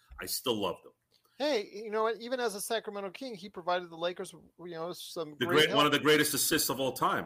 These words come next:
Speaker 1: I, oh,
Speaker 2: Exactly.
Speaker 1: no doubt, no doubt. Uh, I, <laughs>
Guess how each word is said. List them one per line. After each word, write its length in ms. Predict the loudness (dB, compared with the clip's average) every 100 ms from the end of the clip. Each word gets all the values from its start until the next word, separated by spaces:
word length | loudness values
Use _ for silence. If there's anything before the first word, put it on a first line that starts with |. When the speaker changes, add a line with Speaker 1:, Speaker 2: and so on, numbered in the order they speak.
| 2
Speaker 1:
I, 140 | 4
oh, 160 | 4 4
Speaker 2:
Exactly. 200 | 2 2
Speaker 1:
no 100 | 2
doubt, 320 | 2 -2 -6
no 140 | -4 2
doubt. 260 | 2 2 -2
Uh, 580 | -2 0 2 2 2 0 -4 -6 0
I, 480 | 4 4 4 0 -4 _ _ _ _ _ _ _ _ _ -10
<laughs> 600 | -10 -10 -18 -16 -8 -6